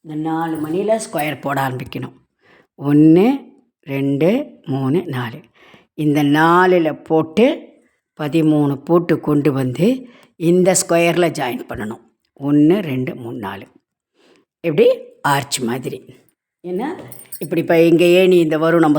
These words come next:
ஸ்டெப்பு போடுறது. ஏணி இங்க வந்து இப்படி உட்காந்துட்டு இங்க இப்படி சறுக்குறா போல. சரியா? இந்த இது நான் சொன்னா போல இதை அப்படியே இதிலிருந்து ஸ்டார்ட் பண்றதா இருந்தா இருபதே போடுங்க.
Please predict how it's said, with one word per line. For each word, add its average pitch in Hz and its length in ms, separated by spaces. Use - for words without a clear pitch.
ஸ்டெப்பு 165 300
போடுறது. 147 560
ஏணி 190 760
இங்க 185 260
வந்து 165 240
இப்படி 151 220
உட்காந்துட்டு 151 540
இங்க 160 160
இப்படி 135 280
சறுக்குறா - 480
போல. 127 220
சரியா? 220 580
இந்த 214 360
இது 240 200
நான் 208 160
சொன்னா 185 340
போல 185 520
இதை 190 260
அப்படியே 190 360
இதிலிருந்து 220 440
ஸ்டார்ட் 185 340
பண்றதா 175 120
இருந்தா 180 300
இருபதே 185 580
போடுங்க. 160 640